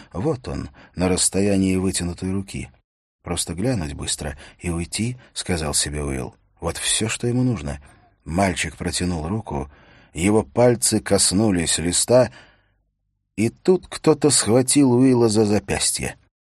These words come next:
Мальчик громко вскрикнул от испуга и неожиданности.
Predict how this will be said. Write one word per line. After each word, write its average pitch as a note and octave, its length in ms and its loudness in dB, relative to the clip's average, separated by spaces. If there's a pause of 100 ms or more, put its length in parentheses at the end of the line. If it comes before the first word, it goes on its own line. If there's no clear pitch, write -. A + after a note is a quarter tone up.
(220)
Мальчик F#2 360 2
громко G2 320 2
вскрикнул F2+ 540 0
от E2 140 -6
испуга E2+ 400 -2
и F2 60 0
неожиданности. E2+ 760 -2